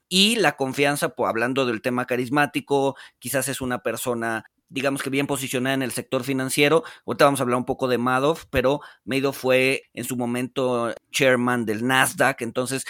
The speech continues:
la gente confiaba en él, ¿no? Y además daba rendimientos atractivos, entonces, bueno, tenías esas dos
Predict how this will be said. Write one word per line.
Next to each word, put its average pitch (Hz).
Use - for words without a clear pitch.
la 127
gente 160
confiaba 147
en 95
él, -
¿no? 151
Y 170
además 147
daba 165
rendimientos 147
atractivos, 156
entonces, 131
bueno, 117
tenías 139
esas 151
dos 135